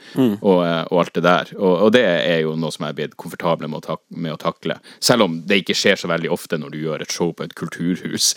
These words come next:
Speaker 2: <laughs> Fordi folk har betalt fire hundre kroner for billetten, så vil de helst bare høre hva du har å si.
Speaker 1: Ja.
Speaker 2: Og ha litt lavere terskel for at, eh,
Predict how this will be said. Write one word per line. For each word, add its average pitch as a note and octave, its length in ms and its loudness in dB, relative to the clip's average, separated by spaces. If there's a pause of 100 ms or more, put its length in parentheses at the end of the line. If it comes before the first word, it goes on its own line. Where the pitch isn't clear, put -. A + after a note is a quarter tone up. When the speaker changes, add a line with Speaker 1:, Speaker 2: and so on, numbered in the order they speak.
(100)
Speaker 2:
<laughs> - 160 -8
Fordi C3+ 220 2 (420)
folk - 320 2
har B2 80 2
betalt A#2 240 4
fire A#2+ 240 4
hundre G2 160 0
kroner G#2+ 240 0
for F2 80 -6
billetten, F#2 400 -2
så F#2 80 -4
vil G2 100 -2
de F#2 220 0
helst G#2+ 260 -2
bare F2 140 -2
høre F2+ 240 2
hva E2 80 -2
du E2+ 160 -4
har D2+ 160 -4
å - 80 -12
si. D2 160 -8 (320)
Speaker 1:
Ja. A#2+ 220 4
Speaker 2:
Og F#2 160 4
ha F#2+ 100 4
litt F2 220 2
lavere F2 320 2
terskel C#2 400 -4
for D2 240 -8
at, - 240 -12
eh, G1+ 420 -8